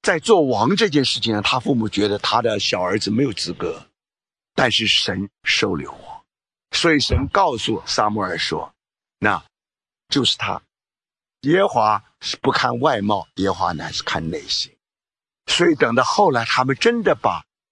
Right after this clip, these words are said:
大卫从牧羊的地方找回来的时候，结果圣经告诉我们说，这个撒母耳呢，就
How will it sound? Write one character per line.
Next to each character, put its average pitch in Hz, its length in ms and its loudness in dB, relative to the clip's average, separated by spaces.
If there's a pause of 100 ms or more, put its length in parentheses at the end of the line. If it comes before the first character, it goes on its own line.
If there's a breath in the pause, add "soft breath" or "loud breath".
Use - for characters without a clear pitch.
大 117 200 0
卫 98 260 -2 (240)
从 107 300 0
牧 147 260 2
羊 98 220 0
的 107 80 0
地 104 120 -4
方 90 200 -4
找 104 240 2 (100)
回 107 160 0
来 135 180 2
的 95 80 -10
时 - 200 -6
候， - 180 -14 (580)
结 120 140 0
果 113 100 2
圣 117 240 -2
经 110 100 -2
告 104 160 0
诉 107 160 -4
我 95 80 -2
们 90 140 -6
说， 87 320 -4 (340)
这 107 120 -4
个 110 60 0
撒 139 220 0
母 147 120 0
耳 82 240 0
呢， 78 120 -10 (240)
就 101 180 -2